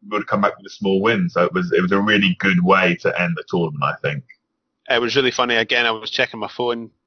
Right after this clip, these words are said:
Speaker 2: and I think there were maybe two or three scores which hadn't come in yet. And I was thinking to myself, "Oh, that looks like they could lose that round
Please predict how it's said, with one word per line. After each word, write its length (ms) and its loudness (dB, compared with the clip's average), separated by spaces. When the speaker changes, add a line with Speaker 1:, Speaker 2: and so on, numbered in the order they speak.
Speaker 2:
and 120 -2
I 80 -2
think 300 -2
there 160 -2
were 220 2
maybe 540 -2
two 240 -4
or 80 2
three 180 -2
scores 720 0
which 140 0
hadn't 360 -2
come 120 -4
in 160 -2
yet. 220 -4
And 120 0
I 20 2
was 140 0
thinking 220 -2
to 60 0
myself, 380 0
"Oh, 360 2
that 120 2
looks 260 -4
like 320 0
they 60 -2
could 220 -4
lose 260 2
that 220 2
round 380 -4